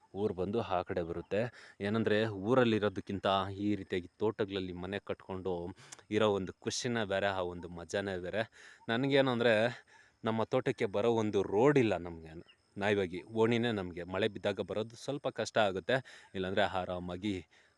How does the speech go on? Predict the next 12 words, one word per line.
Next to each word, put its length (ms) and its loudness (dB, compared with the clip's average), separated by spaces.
ನಾವೇ 260 0
ತೋಟ, 260 0
ನಾವು 240 2
ತು-, 220 -6
ಕೂಡ 120 2
ತೋಟದಲ್ಲೇ 400 0
ಮನೆ 120 -4
ಕಟ್ಕೊಂಡು 340 -6
ಆರಾಮಾಗಿ 520 -4
ಇರ್ಬೋದಿತ್ತು 500 -8
ಅಲ್ವಾ? 240 -8
ಓಕೆ, 260 0